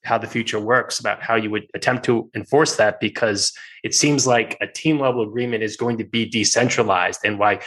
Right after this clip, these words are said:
group A may complain that they get so much flexibility, whereas group B says, "Oh, that's crazy. We don't get any of that." Now, there might be reasons for that. Like you said,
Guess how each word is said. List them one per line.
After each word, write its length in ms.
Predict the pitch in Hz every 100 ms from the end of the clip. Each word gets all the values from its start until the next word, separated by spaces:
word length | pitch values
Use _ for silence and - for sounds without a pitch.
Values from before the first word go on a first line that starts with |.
| -
group 240 | 131 127 127
A 480 | 117 120 110 107 - _ -
may 140 | 113 110
complain 560 | 110 - 123 113 110
that 160 | 98 -
they 100 | 107
get 220 | 107 -
so 120 | 117
much 200 | 104 98
flexibility, 800 | - 95 110 143 156 104 90 - _ _ -
whereas 240 | 104 - - _ -
group 260 | 110 85
B 200 | 120 131
says, 320 | 123 117 104
"Oh, 180 | 120 101
that's 220 | 104 -
crazy. 360 | - 139 117 101
We 140 | 107
don't 200 | 110 107
get 160 | 123 139
any 180 | 113 104
of 100 | 92
that." 240 | 98 95
Now, 120 | 117 117
there 100 | 117
might 140 | 107
be 100 | 104
reasons 340 | 113 151 131
for 120 | - 104
that. 180 | 98
Like 160 | 98 87
you 80 | -
said, 300 | - 104